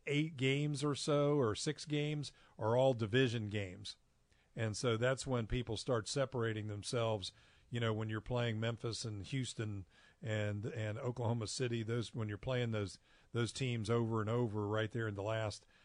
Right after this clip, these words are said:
uh, and you're play-, like they do in, now in football in the N F L,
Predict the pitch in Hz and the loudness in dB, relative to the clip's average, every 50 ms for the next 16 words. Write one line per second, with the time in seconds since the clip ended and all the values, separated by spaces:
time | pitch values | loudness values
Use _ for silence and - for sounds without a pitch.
0 | - _ _ - - 101 101 101 113 113 107 107 104 101 - - 131 131 127 113 | -20 _ _ -8 -4 -4 -4 -4 -4 -4 -4 -4 -4 -4 -4 -6 -6 -6 -4 -2
1 | 117 113 107 - 127 117 107 117 117 113 113 113 110 104 101 101 104 120 113 110 | -2 -2 0 0 -2 0 0 2 2 2 2 2 0 0 -2 -4 -4 -4 -2 -2
2 | 110 110 107 104 101 95 90 - - 143 139 - 110 101 98 95 92 - - - | 0 0 0 -2 -2 -4 -6 -4 -4 -4 -2 -2 -2 -2 -2 -2 -4 -6 -8 -8
3 | 101 98 101 104 104 101 95 - - 113 110 107 101 - | -6 -6 -6 -6 -6 -6 -6 -6 -6 -4 -4 -4 -6 -8